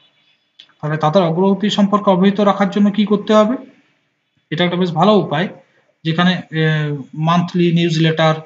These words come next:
বিভিন্ন school event, assignment, ঠিক আছে, ইত্যাদি ব্যাপারগুলো তারপরে ইনপুট করা। আর এখন যেহেতু আমাদের যুগটা টেকনোলজিতে খুব উন্নত হয়েছে,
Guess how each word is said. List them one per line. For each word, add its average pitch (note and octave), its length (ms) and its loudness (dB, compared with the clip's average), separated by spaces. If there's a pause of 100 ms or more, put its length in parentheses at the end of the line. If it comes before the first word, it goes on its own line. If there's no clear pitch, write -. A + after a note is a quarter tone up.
(640)
বিভিন্ন E3 320 0
school F3 380 2
event, D#3+ 360 0 (680)
assignment, D#3+ 720 0 (800)
ঠিক A#3 120 -2
আছে, - 180 -6 (100)
ইত্যাদি G3+ 380 0
ব্যাপারগুলো E3 680 -2 (100)
তারপরে D3+ 400 -2
ইনপুট A#2 320 -6
করা। G2 160 -14 (160)
আর D#3+ 280 0
এখন F#3 380 2 (140)
যেহেতু F3 440 0
আমাদের E3 340 0
যুগটা D3+ 460 -2 (1120)
টেকনোলজিতে F3+ 640 0
খুব F#3 200 2
উন্নত E3+ 340 2
হয়েছে, A#2 400 -2